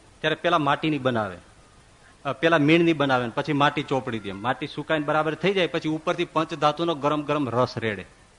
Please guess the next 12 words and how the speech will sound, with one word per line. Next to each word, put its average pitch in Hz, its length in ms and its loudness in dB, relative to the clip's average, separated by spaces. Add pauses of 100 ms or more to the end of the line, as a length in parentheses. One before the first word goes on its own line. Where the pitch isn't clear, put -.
(120)
કાણું 139 300 2
રાખ્યું 123 340 0
હોય, 98 100 -6 (680)
એ 156 120 4
રસ 156 340 4
ગરમ 156 300 4
ધાતુનો 165 480 2
ઉતરતો 196 420 0
જાય, 156 180 4
મીણ 147 300 4
ઓગળી 160 340 2
ઓગળીને 160 460 2